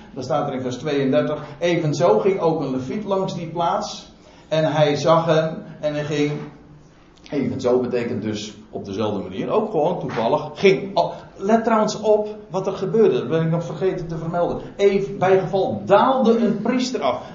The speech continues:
Waarom kon die man niks doen? Nou, die ging, die zat gewoon in hetzelfde schuitje. Die ging ook dezelfde kant op. Hij daalde ook af. Net als die pri-, net als die leviet. Een, een, een priester is ook trouwens een leviet.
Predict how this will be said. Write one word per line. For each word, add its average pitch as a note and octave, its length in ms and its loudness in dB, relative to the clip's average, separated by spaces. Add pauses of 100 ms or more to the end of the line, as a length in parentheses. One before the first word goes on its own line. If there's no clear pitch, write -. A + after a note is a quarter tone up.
(460)
Waarom C#4+ 360 6
kon C#4+ 180 4
die C#4+ 100 4
man C#4+ 240 6
niks C4+ 240 2
doen? C#4 220 2
Nou, B3+ 200 4
die G#3+ 100 -2
ging, A3 260 0
die G3+ 100 -4
zat G#3+ 180 6
gewoon G3 180 4
in D#3+ 60 2
hetzelfde B2 360 0
schuitje. - 500 2 (880)
Die A#3+ 140 4
ging A#3+ 220 6
ook B3+ 160 8
dezelfde C4 460 6
kant E3 280 4
op. - 260 -4 (560)
Hij A3 220 6
daalde G3+ 360 10
ook A3+ 280 4
af. - 360 -2 (180)
Net A#3+ 280 8
als F#3 320 4
die - 420 -6
pri-, B3+ 400 -4
net A#3 180 2
als F3+ 180 2
die F3+ 180 -2
leviet. E3+ 640 0 (300)
Een, C3+ 180 -6
een, B2+ 480 -2 (480)
een B2+ 140 -8
priester D3 320 -2
is B2+ 120 0
ook C#3+ 140 -2
trouwens B2+ 280 0
een A2+ 100 0
leviet. G#2+ 420 -8